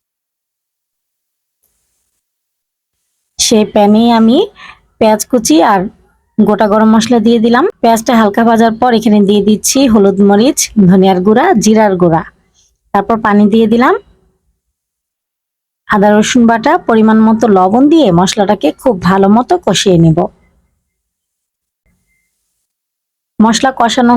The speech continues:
হয়ে গেছে, তারপরে আমি ভেজে রাখা আলু আর মুরগির মাংস দিয়ে দিচ্ছি। তো মশলার সাথে আমি মাংসটাকে কিছুক্ষণ কষিয়ে নিব। এই পর্যায়ে আমি টমেটো সস দিয়ে দিলাম আর একটুখানি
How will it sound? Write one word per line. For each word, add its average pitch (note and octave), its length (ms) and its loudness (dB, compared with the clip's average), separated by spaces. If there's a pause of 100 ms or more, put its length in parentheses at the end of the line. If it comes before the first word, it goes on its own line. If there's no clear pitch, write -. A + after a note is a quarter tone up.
হয়ে B3+ 220 2
গেছে, G3 420 0
তারপরে G3 380 -2 (100)
আমি G3 140 2 (120)
ভেজে F#3+ 300 2
রাখা F#3+ 300 -2 (200)
আলু G3+ 320 0
আর G3+ 200 0
মুরগির G3+ 340 0
মাংস G3+ 260 0 (140)
দিয়ে F#3+ 160 2
দিচ্ছি। E3 400 -2 (2250)
তো - 60 0
মশলার B3 400 0
সাথে C4+ 220 -2
আমি B3+ 100 2
মাংসটাকে A#3+ 600 0
কিছুক্ষণ B3 380 -2 (100)
কষিয়ে B3+ 400 0
নিব। F#3+ 160 2 (2500)
এই A3+ 140 0
পর্যায়ে A#3+ 440 0
আমি A3+ 180 2 (440)
টমেটো G#3+ 420 0
সস A#3 160 0 (100)
দিয়ে A3+ 200 2
দিলাম A3+ 220 2 (180)
আর G3+ 80 0 (140)
একটুখানি C#4 460 -2